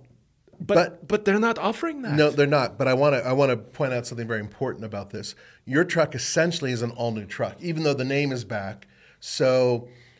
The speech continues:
Speaker 2: new vin numbers going on these all-new trucks that have just been squeezed out of the factory during major product shortage in terms of components, all that stuff feeds into this. So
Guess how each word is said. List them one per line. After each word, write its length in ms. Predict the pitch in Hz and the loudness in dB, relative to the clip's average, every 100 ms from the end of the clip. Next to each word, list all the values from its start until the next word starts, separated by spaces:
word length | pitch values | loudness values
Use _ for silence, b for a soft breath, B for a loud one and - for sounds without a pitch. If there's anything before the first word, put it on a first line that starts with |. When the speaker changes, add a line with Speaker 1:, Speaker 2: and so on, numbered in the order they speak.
| b | b
Speaker 2:
new 380 | 120 143 170 170 | 0 4 4 4
vin 400 | 120 147 160 151 | 4 4 4 0
numbers 480 | 131 131 120 117 117 | -2 0 0 -2 -4
going 280 | 139 135 | -4 -4
on 120 | 131 127 | -4 -2
these 180 | 120 | -4
all-new 540 | - 143 139 143 139 131 | -4 0 0 2 0 -4
trucks 520 | - 143 117 - - | -4 -2 -2 -4 -8
that 180 | 127 113 | -4 -4
have 280 | 117 113 - | -2 -4 -4
just 280 | 143 127 - | -4 -4 -4
been 100 | 113 | -6
squeezed 480 | - - 139 123 | -6 -4 -2 -2
out 80 | 127 | -2
of 80 | 120 | -2
the 80 | 113 | -4
factory 520 | - 120 120 - 117 | -4 -4 -4 -6 -6
during 500 | 110 117 113 110 117 | -4 -4 -2 -4 -4
major 680 | 120 127 127 - 120 107 - B B B - | -2 -2 -2 -2 -2 -2 -4 B B B -6
product 380 | 143 123 113 | 0 2 0
shortage 580 | - - 123 117 110 104 | -4 -2 0 0 -2 -6
in 100 | 107 | -10
terms 300 | 101 117 107 | -8 -6 -6
of 80 | 101 | -10
components, 580 | 117 107 110 110 104 101 | -8 -6 -4 -4 -6 -10
all 260 | - 139 147 | -2 2 4
that 240 | 127 123 | 2 0
stuff 300 | - 123 117 - _ | -2 0 0 -4 _
feeds 380 | - 131 123 107 | -6 -4 -4 -4
into 260 | 113 107 | -8 -8
this. 220 | 98 95 92 | -10 -10 -8
So 420 | - 120 113 | -4 -2 -4